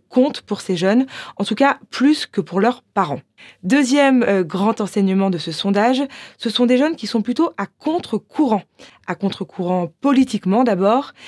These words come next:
ils sont plus ancrés à droite et à l'extrême droite que les jeunes de leur âge. Ils sont également à contre-courant sur les sujets de société, notamment sur la place des femmes et des personnes homosexuelles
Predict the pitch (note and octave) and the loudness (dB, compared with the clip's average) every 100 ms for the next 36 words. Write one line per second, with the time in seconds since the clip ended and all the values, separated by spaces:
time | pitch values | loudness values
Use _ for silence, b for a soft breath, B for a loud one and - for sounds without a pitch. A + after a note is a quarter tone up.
0 | B B B D3+ - D#3 - C#4 C4 B3 | B B B -12 -6 -6 0 2 2 0
1 | - B3+ - G#3+ G3 G3+ G3+ - - C#4 | 2 0 2 -2 0 0 0 -2 -2 2
2 | B3 A#3 - - G#3 G3 F#3+ F#3+ - - | 2 0 -4 -2 -2 0 -2 -4 -8 -6
3 | C#4+ A#3+ A3+ G#3 F#3+ F3+ - D#3 D#3+ B3+ | -2 0 0 0 0 0 -6 -10 0 2
4 | A3+ D3+ D#3 G3+ A#3 C4+ B B B G3+ | 2 0 -2 -2 -2 -4 B B B -6
5 | F3 G#3 G3+ F#3+ F#3 F#3+ F#3+ F3+ - E3 | -2 -2 -2 0 2 2 2 -2 -6 -8
6 | A3 G3+ G3+ - F#3 F3+ - D3+ D3 - | -4 -4 -6 -4 -2 -2 -6 -10 -10 -6
7 | D#3+ D3+ C3 - A3+ B3+ B3 C#4+ D#4 - | -4 -4 -6 -2 0 0 0 2 0 -2
8 | B B B A#3 C#4 C4+ A#3+ A3+ - G#3+ | B B B 0 2 4 4 2 0 -2
9 | F#3 E3+ C#4 D#4+ A#3 B3+ - C4+ C#4 G3 | -2 -2 2 2 2 -2 0 0 2 0
10 | F#3+ F#3 F#3+ A3 G#3+ F#3+ C4 C#4 B3 G#3+ | 0 -2 -4 0 0 2 2 0 -4 -8
11 | - G#3+ A3+ | -2 -2 -2